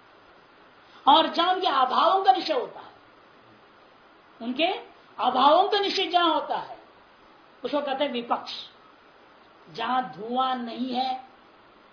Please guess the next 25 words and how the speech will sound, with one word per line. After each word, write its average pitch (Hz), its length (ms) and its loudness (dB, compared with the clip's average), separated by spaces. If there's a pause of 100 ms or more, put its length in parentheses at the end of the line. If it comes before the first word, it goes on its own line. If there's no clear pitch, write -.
(140)
वहां 240 320 0
वन्नी 233 520 -4
भी 277 280 -2
नहीं 226 280 -10
है। 220 260 -8 (340)
यन 240 400 -6
न 262 240 -2
एवं, 254 480 0 (880)
तन 240 420 -6
न 262 240 4
एवं, 226 360 -2 (1000)
जो 269 220 -2
धुआं 254 440 -2
वाला 254 340 0
नहीं 226 260 -8
होगा, 262 560 -4 (280)
वह 254 80 2
वन्नी 247 400 -4
वाला 262 300 0
भी 262 120 -6
नहीं 240 300 -8
होगा। 214 460 -4 (360)
जैसे 277 280 -2
कि 330 320 -6 (280)
समुद्र, 226 640 -4